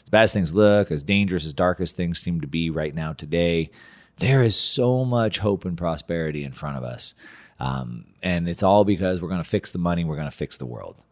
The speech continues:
Um, and that's a topic that we can dig into on another show. Um, and, uh, a lot of you listening, hopefully that, that resonates with you. I know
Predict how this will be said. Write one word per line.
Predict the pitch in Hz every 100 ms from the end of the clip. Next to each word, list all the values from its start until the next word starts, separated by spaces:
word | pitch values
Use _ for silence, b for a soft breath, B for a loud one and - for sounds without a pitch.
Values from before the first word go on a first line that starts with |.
| B B B B -
Um, | - 135 151
and | 131
that's | 160 143
a | 135 117
topic | 135 113 113
that | 107
we | 107
can | 95 98 95 85
dig | 107
into | 101 95 98
on | 90
another | 85 85 -
show. | - 110 92 85 80 - B B B B B B
Um, | 101 98 92 92 85 67 _ _ _ _ _ _ _ B - _ _ _
and, | 139 143 135 135 131
uh, | 139 135 135 135
a | 143
lot | 185 254
of | 208
you | 135
listening, | 123 131 127 117 110 107 104 98 - _ _ _ _ _
hopefully | 104 180 - 135
that, | 113 76 73
that | 98
resonates | 76 85 87 82 71 -
with | 73 69
you. | 67 58 -
I | -
know | 123 139 139 131 123 117